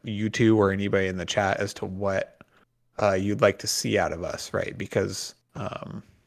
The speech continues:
you know, do you want just volumes of gameplay, or do you want, like, um,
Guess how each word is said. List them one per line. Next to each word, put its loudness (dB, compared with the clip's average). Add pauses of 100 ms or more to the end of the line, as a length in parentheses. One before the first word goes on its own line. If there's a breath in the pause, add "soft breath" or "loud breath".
(580)
you -4
know, -4
do -6
you -2
want 0
just -2
volumes 4
of -2
gameplay, 6 (420)
or 2
do -2
you -4
want, -2
like, -4 (680 loud breath)
um, -4